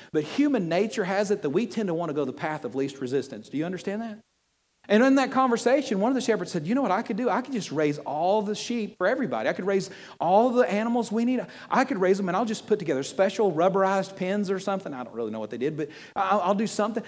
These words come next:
and y'all will just buy them from me. See, see, demand always provokes a supply. And now this, there's a shepherd that's kinda entrepreneurial, and he's like, "I could make a little money. I'll raise them for you, and I'll sell them to you." And everybody's like, "Man, that'd be so much easier."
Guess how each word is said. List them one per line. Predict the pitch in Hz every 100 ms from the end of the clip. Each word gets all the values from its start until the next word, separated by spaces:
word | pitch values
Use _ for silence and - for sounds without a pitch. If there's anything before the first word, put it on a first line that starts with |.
| -
and | 175
y'all | 190 262
will | 240
just | 196 160 143
buy | 185
them | 269 269
from | - 113
me. | 113 110 - _ _ _
See, | - 247 - -
see, | - - 254
demand | 196 190 220 262 220 -
always | 165 240 233 202 170 - - _ _ -
provokes | 170 185 214 -
a | 151
supply. | 170 170 208 240 185 117
And | 117
now | 170 240
this, | 170 156
there's | 160 156
a |
shepherd | 156 214 269 147
that's | 139 -
kinda | 180 165
entrepreneurial, | 165 170 180 180 240
and | 143
he's | 123
like, | 139 131
"I | 170
could | 214 143
make | 139
a | 151
little | 165
money. | 175 247 214 123
I'll | 156 202
raise | 170 175
them | 185 185
for | 208 302 339
you, | 202 131 110 123 226 - - - - _
and | 156 170
I'll | 180
sell | - 247
them | 330 320
to | - 143
you." | 139 214 220 -
And | 202
everybody's | 233 214 202
like, | 190
"Man, | 196 247
that'd | 247 202
be |
so | 180 226
much | 226 226
easier." | 247 277 233 220 147 104